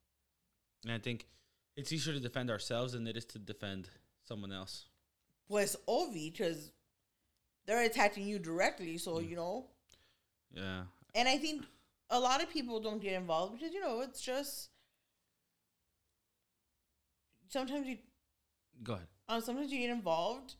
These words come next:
Speaker 2: and then it's like they both <laughs> turn on you. You're just like, "What the fuck?"
Speaker 1: That's exactly what I was gonna say. I was gonna say
Speaker 2: Yeah.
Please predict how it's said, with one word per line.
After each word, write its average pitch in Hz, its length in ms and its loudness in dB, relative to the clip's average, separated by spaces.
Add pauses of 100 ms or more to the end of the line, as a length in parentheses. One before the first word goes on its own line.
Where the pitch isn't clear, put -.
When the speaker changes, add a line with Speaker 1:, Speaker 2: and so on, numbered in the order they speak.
(120)
Speaker 2:
and 208 240 0
then 196 220 6
it's 202 280 -4
like 175 480 -4 (560)
they 240 100 -2
both 226 380 4
<laughs> - 40 -2
turn 269 160 8
on 196 200 0
you. 247 260 4
You're 240 120 2
just 233 140 2
like, 220 100 0
"What 277 220 6
the 233 140 4
fuck?" 269 380 4
Speaker 1:
That's 180 200 8
exactly 156 340 6
what 143 60 6
I - 20 6
was 123 120 2
gonna 123 120 2
say. 113 180 0
I 127 80 4
was 135 80 8
gonna 127 120 4
say 123 140 2
Speaker 2:
Yeah. - 120 -8